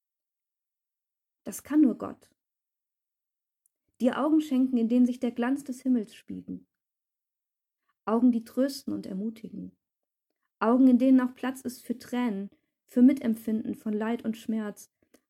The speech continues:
Augen, die Licht im Dunkeln erkennen. Augen, die erleuchtet sind von der großen Auferstehungshoffnung. Gott ist mit dir. Augen, die genau hingucken.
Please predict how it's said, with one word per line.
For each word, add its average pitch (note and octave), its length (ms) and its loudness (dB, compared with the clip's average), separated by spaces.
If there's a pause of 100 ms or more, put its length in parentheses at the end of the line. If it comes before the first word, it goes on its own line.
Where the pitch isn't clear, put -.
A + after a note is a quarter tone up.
(140)
Augen, A3+ 320 2
die A#3+ 140 4
Licht D4+ 260 0
im B3+ 160 6
Dunkeln C4+ 320 0
erkennen. F3+ 600 -10 (720)
Augen, A#3 280 4
die A#3 120 -2
erleuchtet A3+ 520 -4
sind F#3 280 -12
von - 180 -2
der G#3+ 120 0
großen C4 440 -4
Auferstehungshoffnung. F#3+ 1120 -10 (480)
Gott G#3+ 320 -10
ist - 260 -20
mit A3 240 -8
dir. F#3 220 -14 (4000)
Augen, B3 280 4
die B3+ 100 4
genau C4 240 6
hingucken. C4 720 -4